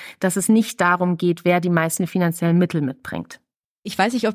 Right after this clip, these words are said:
Speaker 2: du dich dann da auskennst, aber wenn ich jetzt Erbbaurecht höre, das kenn ich jetzt vorwiegend von den Kirchen, also dass auch Kirchen,
Speaker 1: Ja.
Speaker 2: äh, Gebäude eben im Erbbaurecht vergeben.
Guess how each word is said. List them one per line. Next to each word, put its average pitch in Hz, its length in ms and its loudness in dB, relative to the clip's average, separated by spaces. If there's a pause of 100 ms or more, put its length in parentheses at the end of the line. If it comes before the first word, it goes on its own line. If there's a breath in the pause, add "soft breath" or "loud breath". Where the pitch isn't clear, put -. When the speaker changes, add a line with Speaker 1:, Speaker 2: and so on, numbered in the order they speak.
(140)
Speaker 2:
du 208 100 0
dich 202 160 0
dann 185 180 2
da 165 120 4
auskennst, 254 560 0
aber 185 260 2
wenn 196 140 4
ich 214 100 -2
jetzt - 160 -2
Erbbaurecht 247 600 0
höre, 254 100 2
das 208 160 -4
kenn 190 160 0
ich - 160 0
jetzt 214 180 -2
vorwiegend 196 480 2
von 175 160 2
den 151 140 2
Kirchen, 269 680 0 (100)
also 175 180 -2
dass 170 180 -2
auch - 120 -4
Kirchen, 226 500 2
Speaker 1:
Ja. 190 80 6
Speaker 2:
äh, 180 240 2
Gebäude 185 560 0
eben 185 220 0
im 165 100 2
Erbbaurecht 190 480 -2
vergeben. 190 400 2